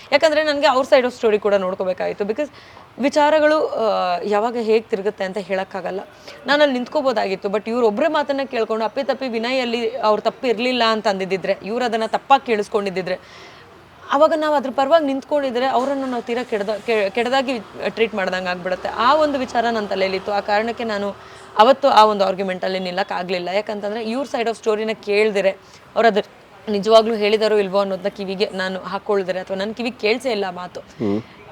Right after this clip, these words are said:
Speaker 1: ಹಂಗಿದ್ದಾಗ ನಿಂತು, ಆ, ಕಾರ್ಡ್ ಪ್ಲೇ ಮಾಡ್ದಂಗೆ ಆಗತ್ತೆ ಅನ್ನೋದೊಂದೇ ನನ್ನ ತಲೆಯಲ್ಲಿ ಇದ್ದಿದ್ದು. So ಹಾಗಾಗಿ ನಾನು ಅವತ್ತು ನಿಲ್ಲಿಲ್ಲ ಆ ಒಂದು ಮಾತಿಗೆ.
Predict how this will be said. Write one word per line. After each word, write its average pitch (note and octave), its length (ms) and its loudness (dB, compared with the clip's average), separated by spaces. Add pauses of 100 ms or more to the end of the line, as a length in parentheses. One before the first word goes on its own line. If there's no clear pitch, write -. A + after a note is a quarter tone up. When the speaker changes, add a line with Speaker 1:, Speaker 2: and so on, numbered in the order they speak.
(220)
Speaker 1:
ಹಂಗಿದ್ದಾಗ F4+ 520 2
ನಿಂತು, E4 600 -2
ಆ, G3+ 640 2
ಕಾರ್ಡ್ B3+ 280 0
ಪ್ಲೇ A#3+ 160 -4
ಮಾಡ್ದಂಗೆ F#3+ 360 -6
ಆಗತ್ತೆ F#3 360 -6
ಅನ್ನೋದೊಂದೇ F3+ 680 -2
ನನ್ನ F#3 160 -4
ತಲೆಯಲ್ಲಿ F3 340 -6
ಇದ್ದಿದ್ದು. F3 240 -10
So F#3 80 -12
ಹಾಗಾಗಿ F#3+ 400 -2
ನಾನು F3+ 180 -8
ಅವತ್ತು F3 260 -10
ನಿಲ್ಲಿಲ್ಲ G3+ 440 -2
ಆ F3 100 -6
ಒಂದು F3 200 -8
ಮಾತಿಗೆ. F3 360 -8